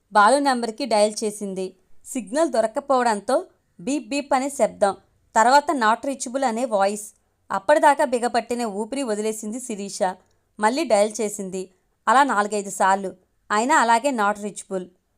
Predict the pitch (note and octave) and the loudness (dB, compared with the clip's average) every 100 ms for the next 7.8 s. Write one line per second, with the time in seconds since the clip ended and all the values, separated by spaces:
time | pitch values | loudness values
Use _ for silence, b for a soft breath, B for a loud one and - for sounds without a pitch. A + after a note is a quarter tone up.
0 | _ F#3+ A3+ D4+ D#4 D4+ C#4+ A#3+ G#3+ G#3+ | _ -6 -2 0 4 4 2 -2 2 2
1 | G#3+ G#3+ G#3+ _ _ - A3 C#4 A3+ F3+ | 2 -4 -10 _ _ -6 -2 0 0 0
2 | F3+ A#3+ E4 _ _ _ - A3+ A#3 A3 | 0 -2 -6 _ _ _ -6 -6 -4 -4
3 | C#4+ D4+ A3+ A#3 - A#3 A3 A3+ G3+ C4+ | -4 0 0 0 0 -4 -4 -6 -8 -6
4 | A#3 G#3 G#3+ A#3+ G#3 G#3 G#3 F#3 G3+ F#3 | -6 -6 -6 -8 -8 -8 -8 -10 -10 -8
5 | F#3 F#3 _ _ _ _ _ G3 G3 D4+ | -8 -8 _ _ _ _ _ -2 4 4
6 | E4 C#4 B3 A#3 C#4 A3 G3 A#3+ C4 A#3+ | 4 0 0 -4 -2 -2 -4 -4 -4 -2
7 | A#3 F#3+ G#3 A3+ G#3+ G3+ G#3+ D#4+ | -2 -2 -2 -4 -2 -2 0 -2